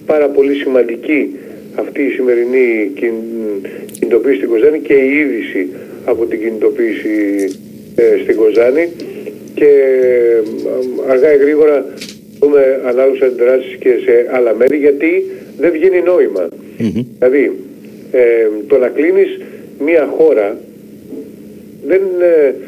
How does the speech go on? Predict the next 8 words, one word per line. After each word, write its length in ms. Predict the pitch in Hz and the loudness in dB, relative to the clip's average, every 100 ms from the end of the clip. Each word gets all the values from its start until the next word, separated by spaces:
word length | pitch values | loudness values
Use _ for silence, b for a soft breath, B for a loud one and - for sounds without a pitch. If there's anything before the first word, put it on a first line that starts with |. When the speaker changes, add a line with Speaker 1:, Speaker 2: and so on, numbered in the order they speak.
| B | B
Speaker 1:
ανεξάρτητα 640 | 135 127 - 175 160 151 160 | -2 -2 0 -2 0 0 0
από 220 | 139 139 | 4 2
την 200 | 139 127 123 127 117 | 2 -4 -4 -4 -2
υγειονομική, 800 | 123 120 117 113 156 151 131 - B B B - | 0 0 0 -2 -2 -2 -2 -6 B B B -2
ε, 80 | 131 120 110 107 113 | 0 2 0 -4 -4
κατάσταση 460 | 123 151 143 143 - | 0 2 0 -2 -6
που 80 | - | -6
υπάρχει 580 | 113 135 127 123 110 | 0 0 0 -2 -4